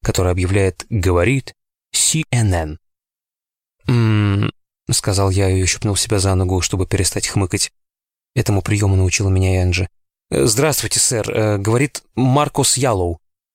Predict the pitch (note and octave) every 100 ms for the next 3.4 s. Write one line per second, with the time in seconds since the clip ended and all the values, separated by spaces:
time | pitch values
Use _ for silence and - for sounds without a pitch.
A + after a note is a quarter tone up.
0 | _ - A#2 C#3 B2+ - C3 C3 C3 C3
1 | B2+ B2+ - C#3+ C#3 C3 D3+ - - G#2+
2 | A2+ C#3+ C3+ B2+ B2+ D3 C#3 D#3+ - B2+
3 | A#2 F#2+ E2+